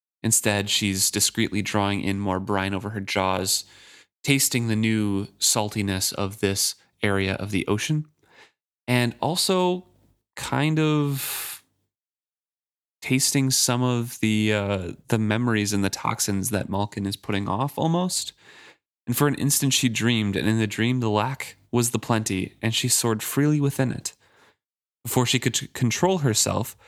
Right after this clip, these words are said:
she threw back her head and trumpeted triumphantly. "The way is clear," she called, and then came to awareness of her own cry. The others were watching her now with the same tension with which they regarded Malkin. So she kind of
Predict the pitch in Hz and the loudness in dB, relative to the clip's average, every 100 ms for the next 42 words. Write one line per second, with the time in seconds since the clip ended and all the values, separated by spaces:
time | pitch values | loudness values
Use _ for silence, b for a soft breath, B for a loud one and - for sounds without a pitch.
0 | b - 139 - 165 151 151 151 160 135 | b 0 0 2 2 2 0 2 0 2
1 | 127 95 123 - 127 120 120 113 117 113 | 0 2 0 0 0 2 0 0 0 0
2 | 110 101 85 104 107 B B B - 127 | -2 -2 0 0 -2 B B B 0 2
3 | 143 156 147 - - 151 147 107 117 _ | 2 2 2 0 0 2 2 0 -6 _
4 | _ - - - 107 101 113 - b b | _ -6 -4 0 2 2 0 -6 b b
5 | b b - 113 139 139 156 151 - 135 | b b -2 2 2 2 2 2 2 2
6 | 120 131 110 98 87 104 113 104 104 104 | 4 2 2 0 0 0 0 2 0 -2
7 | - 110 101 - 127 _ b b b b | 0 0 0 -4 -12 _ b b b b
8 | _ _ _ - - 104 107 107 110 107 | _ _ _ -4 0 2 2 0 0 0
9 | 101 107 113 110 117 117 - - 110 107 | 0 0 0 0 2 0 2 2 2 0
10 | - 110 - 104 101 110 104 - 101 101 | 0 0 2 0 0 0 0 0 0 -2
11 | 101 101 101 120 131 - - - b b | -2 0 0 0 -2 -6 -12 -14 b b
12 | b b _ _ _ _ _ - - - | b b _ _ _ _ _ -18 -6 -4
13 | - 101 92 90 | 0 0 0 -2